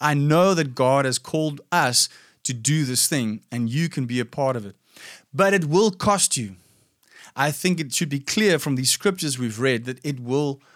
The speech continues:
cost you. Because you need to humble yourself, serve,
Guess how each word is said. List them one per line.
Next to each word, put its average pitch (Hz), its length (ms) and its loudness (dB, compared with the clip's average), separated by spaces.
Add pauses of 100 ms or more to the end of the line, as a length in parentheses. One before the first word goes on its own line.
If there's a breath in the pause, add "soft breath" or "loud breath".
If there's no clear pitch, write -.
(320 soft breath)
cost - 380 -4
you. 98 200 -12 (1400 loud breath)
Because 127 200 -2
you 139 60 -2
need 143 200 -2
to 135 120 -4
humble 147 380 0
yourself, 107 720 -8
serve, 131 760 0